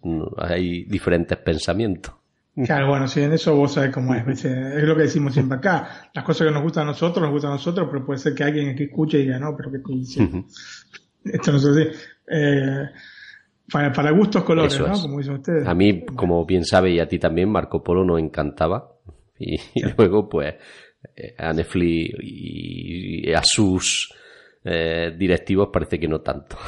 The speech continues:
Speaker 1: <laughs> por decirlo así.
Speaker 2: Sí, sí, fue realmente una pena que,
Speaker 1: Ujú.
Speaker 2: que cancelaran esa serie. Pero bueno,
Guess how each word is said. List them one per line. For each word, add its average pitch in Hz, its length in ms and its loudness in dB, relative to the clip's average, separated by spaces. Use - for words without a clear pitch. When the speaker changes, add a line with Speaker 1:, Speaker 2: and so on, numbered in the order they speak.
Speaker 1:
<laughs> - 220 -20
por 117 200 8
decirlo 95 380 2
así. - 400 -4
Speaker 2:
Sí, 208 220 2
sí, 151 340 4
fue 185 220 -2
realmente 165 500 0
una 151 280 -2
pena 139 280 2
que, 131 140 -2
Speaker 1:
Ujú. 90 180 -4
Speaker 2:
que 151 140 0
cancelaran 143 400 2
esa 135 160 -4
serie. 131 320 -2
Pero 151 180 -2
bueno, 147 320 2